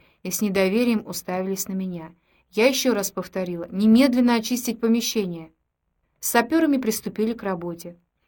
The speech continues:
Сначала убрали заслонку, перекусили ножницами проволоку, взрыва не последовало.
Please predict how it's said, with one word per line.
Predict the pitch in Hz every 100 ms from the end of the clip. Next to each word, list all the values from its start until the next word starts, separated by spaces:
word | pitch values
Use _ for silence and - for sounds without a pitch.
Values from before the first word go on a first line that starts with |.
| _ -
Сначала | - 254 262 349
убрали | 311 220 269 262
заслонку, | 190 190 202 220 247 240 202 _ _ _
перекусили | - 226 262 262 349 320
ножницами | 240 262 262 226 214 190
проволоку, | 185 220 254 233 226 208 - _
взрыва | - 165 180 220
не | 226
последовало. | 220 196 190 175 165 160 160